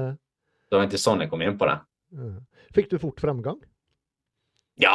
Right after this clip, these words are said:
Speaker 2: da, jeg merket veldig stor forskjell. Jeg fikk liksom den her Newbie Gains-perioden, merket ganske stor forskjell, og, ehm, men problemet var at det krevde så mye av taekwondoen og øktene på skolen, at det var veldig mye trening og veldig mye forskjellig, at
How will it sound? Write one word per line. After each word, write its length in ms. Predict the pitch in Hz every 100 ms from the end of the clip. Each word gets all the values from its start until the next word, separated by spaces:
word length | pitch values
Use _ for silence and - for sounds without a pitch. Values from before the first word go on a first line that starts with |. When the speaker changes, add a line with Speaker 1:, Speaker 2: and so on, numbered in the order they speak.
| 104
Speaker 2:
da, 140 | 90
jeg 80 | 98
merket 300 | 92 - 110
veldig 240 | 98 90 101
stor 160 | 117 107
forskjell. 440 | 98 - 98 80 80 - -
Jeg 100 | -
fikk 280 | 170 160 147
liksom 160 | 143
den 140 | 131 127
her 160 | 113 101
Newbie 320 | 104 135 131 120
Gains-perioden, 760 | 113 110 - 110 110 120 139 156
merket 320 | 117 - 95
ganske 240 | - 107 123
stor 220 | 120 120
forskjell, 560 | 110 104 - 123 120 110 -
og, 480 | 101 98 98 98 - _ _ _ _ _ _ _ _
ehm, 920 | 95 104 101 98 95 95 95 95 95 - - _
men 220 | 120 110
problemet 420 | - 123 135 113 107
var 220 | 120 110
at 100 | - _
det 340 | - - 107 -
krevde 400 | - - 98 113 -
så 140 | 104
mye 160 | 98 113
av 160 | 110 -
taekwondoen 840 | - - 95 101 90 85 82 82 76
og 380 | - 90 87 90
øktene 320 | 98 - 110
på 120 | 107 98
skolen, 480 | - 98 104 98
at 80 | 95
det 80 | 101
var 160 | 101 98 110
veldig 400 | 120 131 123 104
mye 180 | 98 101 -
trening 560 | 95 98 98 92 87
og 300 | 85 90 85 98
veldig 240 | 101 98
mye 160 | 95 95
forskjellig, 520 | - 107 98 87 78
at 320 | 82 - -